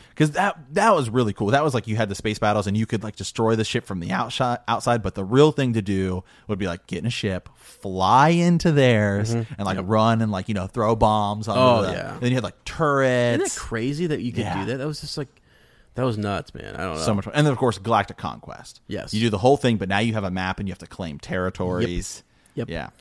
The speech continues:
Speaker 1: And then the heroes in this game, the list was huge.
Speaker 2: Yeah, it was.
Speaker 1: And
Speaker 2: Yeah.
Speaker 1: you could jump into anything. Like, Geonosis was a lot of fun, you
Speaker 2: Mm-hmm.
Speaker 1: know?
Speaker 2: Yep.
Speaker 1: So
Speaker 2: Yeah.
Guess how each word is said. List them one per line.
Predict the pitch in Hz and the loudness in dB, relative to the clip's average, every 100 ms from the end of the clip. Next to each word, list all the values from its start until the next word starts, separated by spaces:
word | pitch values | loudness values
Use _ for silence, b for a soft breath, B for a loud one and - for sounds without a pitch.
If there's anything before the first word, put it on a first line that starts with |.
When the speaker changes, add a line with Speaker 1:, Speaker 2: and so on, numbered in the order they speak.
| _ | _
Speaker 1:
And | 135 139 | -4 -2
then | 151 - | -4 -4
the | 117 | -8
heroes | - - 208 254 190 110 | -8 -10 -8 -2 -2 0
in | 101 | -4
this | 92 | -6
game, | 92 87 | -10 -8
the | 123 | -6
list | 202 - | -6 -6
was | 135 | -8
huge. | - - 147 185 226 110 71 - - - | -10 -12 -8 -4 -2 -2 -4 -12 -20 -2
Speaker 2:
Yeah, | 139 123 | 0 2
it | 127 | 0
was. | 131 160 - - | 0 -4 -8 2
Speaker 1:
And | 147 | 4
Speaker 2:
Yeah. | |
Speaker 1:
you | 185 | 6
could | 190 | 4
jump | 165 139 | 4 4
into | 110 | 0
anything. | 135 104 95 | -2 -4 -6
Like, | 95 | -8
Geonosis | - 120 107 95 110 | -6 -2 -2 -2 -2
was | 135 127 | -6 -8
a | |
lot | 123 123 | -4 -2
of | 120 | -2
fun, | 120 120 117 120 127 - | -2 -2 -2 -2 -6 -4
you | |
Speaker 2:
Mm-hmm. | 110 | -2
Speaker 1:
know? | 101 101 117 _ b b b b b | 0 -2 -6 _ b b b b b
Speaker 2:
Yep. | - 104 _ _ | -8 -8 _ _
Speaker 1:
So | - - 131 127 123 117 117 | -6 4 8 10 10 6 2
Speaker 2:
Yeah. | 110 | -4